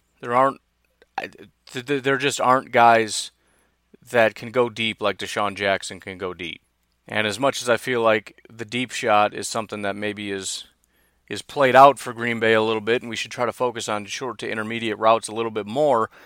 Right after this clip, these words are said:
we do still need somebody that can, that can do that, right? Things were really good back in the day when you had Jordy Nelson running the deep post,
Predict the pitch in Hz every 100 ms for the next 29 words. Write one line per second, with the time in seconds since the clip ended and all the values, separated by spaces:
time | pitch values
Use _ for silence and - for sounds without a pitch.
0 | _ _ _ - 180 220 - 185 160 143
1 | - 147 135 123 113 110 110 107 98 107
2 | - 101 117 101 82 - _ _ _ _
3 | - 110 104 139 147 123 135 127 120 113
4 | 139 139 123 131 123 110 117 113 110 104
5 | 117 104 101 - _ _ _ _ _ _
6 | 110 120 117 117 113 113 110 104 101 _
7 | 113 107 131 131 123 120 120 107 107 101
8 | 98 _ _ _ _ 135 117 117 113 110
9 | 101 113 110 - 104 76 -